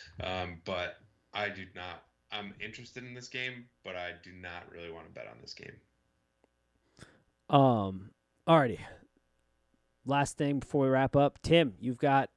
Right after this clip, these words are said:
Speaker 2: an award to give out. I have the award,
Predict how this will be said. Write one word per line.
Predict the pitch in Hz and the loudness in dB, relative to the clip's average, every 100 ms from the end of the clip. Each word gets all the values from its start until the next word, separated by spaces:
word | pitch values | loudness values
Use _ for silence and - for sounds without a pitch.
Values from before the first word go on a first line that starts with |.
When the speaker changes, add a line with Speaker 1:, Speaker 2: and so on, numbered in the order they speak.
| _ | _
Speaker 2:
an | 156 | 0
award | 147 127 131 170 185 | 0 2 4 6 6
to | 151 | 4
give | 143 131 | 2 2
out. | 127 120 - - _ - | 0 -2 -6 -14 _ -8
I | 131 | -4
have | 113 160 208 165 | 4 8 8 6
the | 156 | 2
award, | 139 113 107 95 95 | 2 0 -4 -6 -8